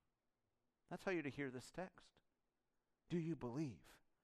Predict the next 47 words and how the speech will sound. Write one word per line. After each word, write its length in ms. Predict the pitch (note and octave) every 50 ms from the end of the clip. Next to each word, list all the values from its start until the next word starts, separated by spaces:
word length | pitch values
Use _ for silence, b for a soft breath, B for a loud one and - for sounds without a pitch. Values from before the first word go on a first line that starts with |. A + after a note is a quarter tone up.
| _ _ _ _ _ _ _ _ _ -
that 160 | - - B2+
God 460 | A2+ C#3 C3+ B2+ G#2 F#2 F#2 E2 - - - _ _ _ -
will 80 | A#2+
do 420 | A2+ G2+ B2+ C3 A#2 F#2+ E2+ D#2 - - _ _ _ _ _ _ _
what 140 | - B2 G2+
God 280 | E2+ C3 A#2+ A#2 A#2 G#2+
has 160 | F2+ A2 G#2
said 240 | - - - C3 A2
he 100 | F#2+ F#2+
would 140 | F#2+ F#2+ F2
do 200 | D#2+ F#2+ F2 D#2+ D#2+ - _ _ _ _ _ _ _ _ -
in 120 | C#3 B2
the 60 | A2+
person 440 | A2+ - - G#2 F2+ - - G2+ F2
of 100 | F2 E2
his 120 | D#2+ F2+ -
Son? 320 | - - A2+ F#2+ E2+ D#2+ E2
So 140 | - - D3+
let's, 260 | D#3+ G#3 G#3 - - b b b b b b -
let's 140 | G3+ G3+ -
take 200 | - A3 - -
a 40 | D#3
look 200 | D#3 F3 - -
at 80 | D3+
this 140 | - C3+ -
scriptures. 520 | - - - D3 C#3+ - - B2 G#2 G2+
We're 140 | A2+ B2+ A#2
being 280 | A#2+ A#2 D3+ C3 B2 A#2+
called 480 | - - - D#3 D3+ A#2 G#2+ G2+ G2+ b b b b b b -
to 100 | - D#3+
this 220 | B2 B2+ A#2+ -
determined 640 | - - A#2+ - - - D3+ D#3 D3 C#3 B2+ A#2+ G2+
pray, 580 | - - - C3 C3 B2+ B2+ A#2+ A2+ G#2+ G#2+ G#2+ -
their 160 | B2 A#2+ A2+ F#2 - - -
earnest 460 | - D#3+ D#3 D#3+ C#3+ B2+ G#2+ - - b b b b b
praying 440 | - - - D#3+ D3+ D3 C#3 C#3 C3+
together 400 | - A2 G2+ A#2+ B2 A2+ A#2 A2+
as 180 | A2 A2 - -
the 120 | - A2+
people 400 | - - A#2+ A#2+ A#2 - - A2
of 120 | G#2+ F2+ F#2+
God. 240 | A2+ A2 G#2+ G#2
And 100 | G2+ A2
I 60 | A#2 B2+
want 180 | D#3 G3+ F#3+
you 80 | D3 C#3+
to 120 | B2 A#2